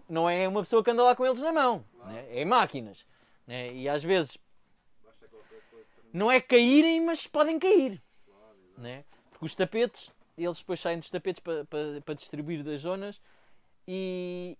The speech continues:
Speaker 1: e, e depende da quantidade de encomendas que estejam lá, ele pode ainda cair um bocado assim.
Speaker 2: Claro,
Speaker 1: Pá,
Speaker 2: claro.
Speaker 1: eu, eu protejo sempre as caixas, além delas virem no esferovite, meto papel cor-,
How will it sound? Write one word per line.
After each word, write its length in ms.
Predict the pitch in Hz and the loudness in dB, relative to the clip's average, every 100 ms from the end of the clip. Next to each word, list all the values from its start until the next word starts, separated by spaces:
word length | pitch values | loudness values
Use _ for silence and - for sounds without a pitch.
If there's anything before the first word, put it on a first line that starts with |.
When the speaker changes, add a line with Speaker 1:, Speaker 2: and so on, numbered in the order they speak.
| _ | _
Speaker 1:
e, 540 | 170 190 190 185 175 | -10 -8 -6 -8 -12
e 40 | 160 | -16
depende 420 | - 226 233 175 | -6 0 0 0
da 100 | 156 | -2
quantidade 500 | - 185 190 190 151 | -2 -4 -2 -4 -4
de 80 | 156 | -8
encomendas 460 | 160 185 156 117 | -8 -8 -8 -10
que 100 | - | -14
estejam 460 | - - 147 151 156 | -10 -2 -2 -2 -2
lá, 360 | 165 196 226 285 _ _ _ | 0 0 -2 -6 _ _ _
ele 140 | 202 208 | -2 -2
pode 300 | - 220 220 | 2 2 2
ainda 220 | 220 220 | -2 -2
cair 300 | 220 233 226 | -2 -6 -6
um 100 | 233 | -8
bocado 300 | 226 226 240 | -2 -2 -2
assim. 340 | 240 233 220 214 | -6 -8 -8 -12
Speaker 2:
Claro, 320 | 120 127 165 - | -20 -20 -18 -14
Speaker 1:
Pá, 100 | - | -14
Speaker 2:
claro. 160 | - _ _ - | -14 _ _ -8
Speaker 1:
eu, 240 | 165 170 | -6 -4
eu 140 | 180 185 | -4 -4
protejo 420 | 208 196 220 208 | -4 -2 -2 -2
sempre 280 | 226 202 190 | -4 -6 -8
as 100 | - | -6
caixas, 400 | 190 180 127 - | -4 -4 -6 -12
além 200 | 113 131 | -8 -6
delas 280 | 143 143 143 | -2 -2 -2
virem 160 | 143 156 | -4 -6
no 80 | 151 | -6
esferovite, 560 | - 151 151 196 175 | -6 -6 -4 -8 -6
meto 160 | 151 139 | -6 -6
papel 360 | 143 - 147 | -6 -2 -2
cor-, 220 | - 143 | -2 -12